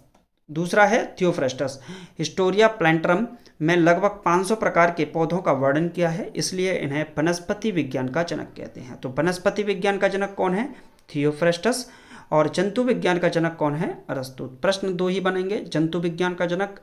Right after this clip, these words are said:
अरस्तु, वनस्पति विज्ञान का जनक थियोफ्रेस्टस।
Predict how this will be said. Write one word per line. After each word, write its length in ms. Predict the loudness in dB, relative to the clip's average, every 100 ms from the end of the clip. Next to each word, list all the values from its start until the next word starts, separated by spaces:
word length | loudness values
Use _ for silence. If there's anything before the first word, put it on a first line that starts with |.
| -8
अरस्तु, 540 | -6 -6 -4 -4 -4 -6 -16 -20 _
वनस्पति 440 | 0 0 0 -2 0
विज्ञान 340 | 0 0 0
का 120 | 0
जनक 280 | 0 -2 -4 -10 -8 -4
थियोफ्रेस्टस। 640 | -4 -6 -12 -10 -12 -12